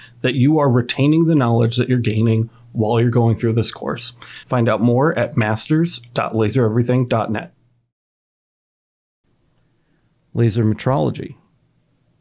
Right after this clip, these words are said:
This is the use of lasers to measure various physical properties such as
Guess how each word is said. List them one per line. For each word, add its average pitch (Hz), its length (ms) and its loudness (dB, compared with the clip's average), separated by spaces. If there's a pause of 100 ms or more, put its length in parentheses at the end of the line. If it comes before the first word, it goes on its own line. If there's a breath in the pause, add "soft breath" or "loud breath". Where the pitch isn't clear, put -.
(640)
This 127 200 -6
is 143 200 -4
the 151 100 0
use 131 360 -2
of 107 160 -4
lasers 120 580 -2
to 131 180 2
measure 117 400 0
various 113 500 0
physical 160 480 -4
properties 117 640 -4
such 113 260 -2
as 92 220 -2